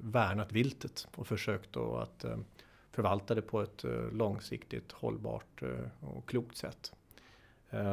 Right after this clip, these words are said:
jag som jurist då, jag har ju en, eh, liten speciell roll här då, eh, i min, eh, funktion. Eh,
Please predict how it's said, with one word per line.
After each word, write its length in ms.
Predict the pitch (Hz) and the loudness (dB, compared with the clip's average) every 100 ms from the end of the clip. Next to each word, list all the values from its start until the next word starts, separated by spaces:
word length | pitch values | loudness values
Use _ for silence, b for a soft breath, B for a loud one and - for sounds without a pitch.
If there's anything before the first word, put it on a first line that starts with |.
| 95 | 2
jag 440 | 98 101 107 107 | 2 2 4 4
som 140 | - 110 | 4 4
jurist 420 | 107 160 160 - | 6 6 4 -2
då, 120 | 98 | -2
jag 80 | 101 | 2
har 140 | 120 | 2
ju 80 | 117 | 2
en, 300 | 107 107 113 | 2 0 -2
eh, 160 | 110 107 | -2 -4
liten 440 | 107 - 101 101 98 B B B B - | -4 -4 -2 -4 -8 B B B B -14
speciell 460 | - 107 104 120 | -4 0 4 6
roll 300 | 127 101 98 | 8 6 6
här 180 | 95 92 | 4 2
då, 300 | 92 90 92 117 | 0 -2 -2 -2
eh, 320 | 113 107 - - | -2 -2 -2 -2
i 100 | 98 | 0
min, 400 | 98 98 92 98 | 0 0 0 -4
eh, 460 | 98 107 95 - 104 | -6 -8 -8 -8 -6
funktion. 580 | - 98 160 143 110 101 - | -4 2 2 4 -2 -4 -6
Eh, 460 | 151 - 110 - | -8 -6 -6 -6